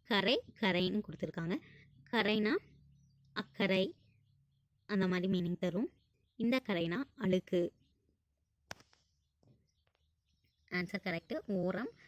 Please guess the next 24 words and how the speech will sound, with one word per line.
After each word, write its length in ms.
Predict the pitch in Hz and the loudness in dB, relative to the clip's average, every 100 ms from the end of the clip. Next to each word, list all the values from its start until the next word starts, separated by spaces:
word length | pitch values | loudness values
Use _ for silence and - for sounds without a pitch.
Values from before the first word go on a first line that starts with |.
| - | -8
அழுக்கு. 420 | 185 180 - 175 - _ _ | -2 -2 -2 -8 -10 _ _
மறை, 460 | - 185 185 208 349 _ | -2 0 0 -2 -4 _
மறை. 380 | - 180 175 170 - _ _ | -4 -2 -2 -4 -8 _ _
மறைனா 440 | 190 185 196 196 240 - | -4 -2 0 -2 -6 -8
மான் 360 | 196 175 175 294 - - | -6 -4 -2 -4 -10 -6
அல்லது 360 | 196 175 175 269 | -2 -2 -2 -2
தாமரை. 480 | 180 170 175 175 - - - | -4 -2 -4 -4 -10 -20 -8
இந்த 280 | 233 240 262 | -2 0 0
மறைனா 420 | 208 175 165 196 - - | 0 -2 -2 -4 -6 -8
மறைத்தல் 500 | 190 175 180 - 175 | -2 -2 -2 -2 -4
இல்ல 260 | - 190 190 | -2 -4 -2
வேதம்னு 580 | 202 170 170 175 214 180 | 0 0 0 -2 -2 -2
வரணும். 240 | 160 160 - - | -4 -8 -10 -8
ஆன்சர் 300 | 175 180 208 | -8 -4 -4
என்ன 160 | 175 | -4
கொடுத்துருக்கு? 440 | 175 208 - 320 - | -6 -8 -8 -10 -6
தாமரை, 480 | 175 170 175 185 - | -4 -2 -4 -4 -6
மறைத்தல். 520 | 208 170 165 - 170 - - - - - _ - - _ - - _ _ _ _ _ _ _ _ _ _ _ - | -6 -4 -6 -4 -6 -8 -20 -20 -20 -20 _ -20 -20 _ -20 -20 _ _ _ _ _ _ _ _ _ _ _ -8
அடுத்த 240 | 190 - | -6 -6
கொஸ்டின், 320 | 190 190 233 - | -8 -6 -6 -4
சரியான 440 | 185 180 190 220 | -4 -2 -2 -2
இணை. 280 | 180 170 - - - - _ - _ _ _ - | -4 -4 -6 -14 -20 -20 _ -20 _ _ _ -12
ஓகே, 320 | 175 - - - | -10 -8 -10 -8
பார்த்துக்குங்க. 520 | 175 - - 165 196 | -8 -8 -10 -6 -8